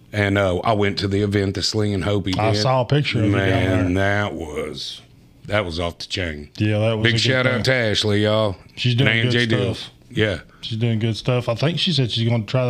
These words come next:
Speaker 2: that, eh, try to do that every month, too.
Speaker 1: Man, I, they got me. I'll, I'll be there every time.
Speaker 2: Well, I know you will.
Speaker 1: But, uh, you know what I mean? Because we got to, uh, this is how I feel.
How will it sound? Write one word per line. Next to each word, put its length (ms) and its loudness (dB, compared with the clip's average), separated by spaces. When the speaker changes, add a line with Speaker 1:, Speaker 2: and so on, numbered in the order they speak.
Speaker 2:
that, 80 -12
eh, 100 0
try 220 -2
to 60 -2
do 100 2
that 160 2
every 260 0
month, 460 0
too. 300 0
Speaker 1:
Man, 340 -4
I, 220 0
they 240 -2
got 320 2
me. 240 2
I'll, 260 2
I'll 60 2
be 200 0
there 240 -2
every 160 -6
time. 500 -6
Speaker 2:
Well, 160 0
I 80 2
know 100 2
you 140 2
will. 180 0
Speaker 1:
But, 240 2
uh, 200 0
you 180 2
know 100 0
what 120 2
I 40 2
mean? 240 0
Because 340 0
we 160 0
got 400 -2
to, 380 0
uh, 340 0
this 220 0
is 60 2
how 160 0
I 60 0
feel. 320 -6